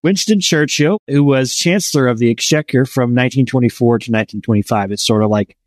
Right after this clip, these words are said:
the Secretary of the Treasury in the United Kingdom. He later wrote that he personally oversaw these exchanges in which he received promissory notes for millions of marks issued to Germany by United States bankers, which were handed to Britain and then sent back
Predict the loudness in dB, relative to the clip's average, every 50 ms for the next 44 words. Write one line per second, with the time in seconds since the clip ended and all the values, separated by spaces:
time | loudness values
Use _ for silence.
0 | _ _ _ _ _ -4 -2 -2 0 -2 -2 -2 -2 0 2 2 2 0 -2 -2
1 | -2 -2 -2 -2 -2 -2 -4 -4 -6 -8 -12 -12 -12 -10 -8 -8 -8 -8 -6 -6
2 | -6 -4 -2 -2 -2 -2 -4 -8 -12 _ _ _ _ _ _ _ _ 2 2 4
3 | 4 2 2 2 2 2 2 2 2 0 0 -2 -2 -2 -4 -6 -6 -4 -2 -2
4 | 0 0 0 0 -2 0 0 0 0 0 0 0 0 0 0 0 0 0 0 2
5 | 2 2 2 0 -2 -2 -2 0 2 2 2 2 2 0 0 -2 -6 _ _ _
6 | _ _ _ -2 0 2 4 4 2 0 0 0 0 2 2 2 2 2 2 0
7 | 0 0 0 -2 0 0 0 -2 0 0 0 2 2 2 2 2 2 0 0 -4
8 | -4 -4 -2 0 0 2 2 2 2 2 2 0 0 2 0 0 0 -4 -6 -10
9 | -10 -10 -8 -2 0 0 2 2 2 2 2 2 2 2 2 0 2 2 2 2
10 | 2 2 2 0 0 0 -2 -4 _ _ _ _ _ _ _ _ -6 -4 -2 0
11 | 2 2 2 2 2 2 0 0 0 0 0 0 -2 -2 -4 -2 -2 -2 -2 0
12 | 0 0 0 0 -2 0 0 0 0 0 -2 -2 0 0 2 2 2 0 0 0
13 | 0 0 0 0 -2 -2 -4 -6 -4 -4 -2 -2 -2 -2 -2 -2 -2 -2 -2 -4
14 | _ _ _ -2 -2 -2 -2 -4